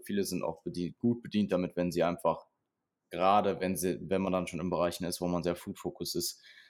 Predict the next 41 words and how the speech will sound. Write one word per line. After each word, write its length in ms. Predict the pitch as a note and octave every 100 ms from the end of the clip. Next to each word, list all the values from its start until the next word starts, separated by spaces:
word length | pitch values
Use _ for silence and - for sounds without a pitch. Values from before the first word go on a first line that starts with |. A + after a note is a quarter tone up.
| _
dann 180 | F#2 F#2
halt 120 | F#2
auch 100 | D2+
einfach 240 | - - -
ihr 140 | - A#1
eigenes 280 | E2+ E2+ -
Essen 280 | - -
essen 220 | D2+ - C#2+
und 60 | -
nicht 180 | -
noch 160 | F#2 F2
auswärts 380 | E2+ F2 E2 -
essen 260 | E2+ F2+
gehen, 220 | D#2+ - D#2+
weil 120 | E2+
das 140 | F2+
macht's 300 | F2+ F2+ -
ja 100 | F2
auch 60 | E2+
nicht 180 | F2 -
besser. 340 | C#2 - - _ - - - _ -
Äh, 100 | E2
man 160 | D#2+ F2
hat 120 | F2+
ja 60 |
tendenziell 500 | E2+ F#2 F2+ F2 F2+
in 100 | E2+
der 100 | E2+
Diät 300 | E2 E2+ F2
am 120 | E2 -
Ende 260 | F2 E2+
Mahlzeiten, 580 | F2 F2 F2 D#2+ - E2
die 120 | D#2+
einen 140 | E2 F2
zum 180 | -
einen 380 | - F2 E2+ E2 _ _ _
sättigen 560 | - F#2 F2+ F2+ F2 D#2+
und 100 | D2
auch 160 | E2
mental 680 | F2 E2+ F2+ E2+ E2+ D#2+ - _ _ _ -
befriedigen. 640 | F2+ - G2 E2 D#2+ E2